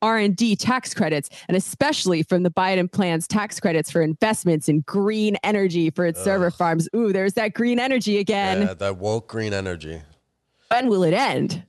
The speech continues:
Speaker 1: <laughs> Mister Bezos can buy some political goodwill by providing cover to Democrats on taxes, while his company will benefit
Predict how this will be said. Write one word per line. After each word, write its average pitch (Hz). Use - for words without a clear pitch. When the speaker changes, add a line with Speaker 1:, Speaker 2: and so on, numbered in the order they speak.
Speaker 1:
<laughs> -
Mister 294
Bezos 269
can 262
buy 254
some 269
political 381
goodwill 330
by 220
providing 254
cover 392
to -
Democrats 254
on 240
taxes, 185
while 208
his 220
company 175
will 202
benefit 170